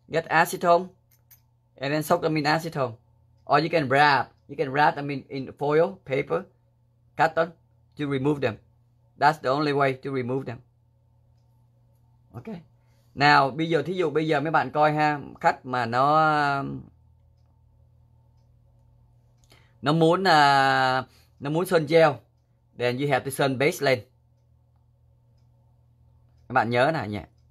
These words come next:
Thấy không? Có một cái mấy bạn nên nhớ đó là như thế này.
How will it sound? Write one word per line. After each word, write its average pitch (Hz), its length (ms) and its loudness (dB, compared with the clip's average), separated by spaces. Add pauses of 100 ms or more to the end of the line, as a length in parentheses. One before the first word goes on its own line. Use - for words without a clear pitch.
(280)
Thấy 117 140 -10
không? 110 80 -14 (2500)
Có 160 100 -6
một 151 200 0
cái 147 120 6
mấy 180 80 2
bạn 139 180 2
nên 147 180 0
nhớ 156 280 4
đó 202 120 2
là 143 120 0
như 123 140 -4
thế 151 140 -6
này. 113 220 -4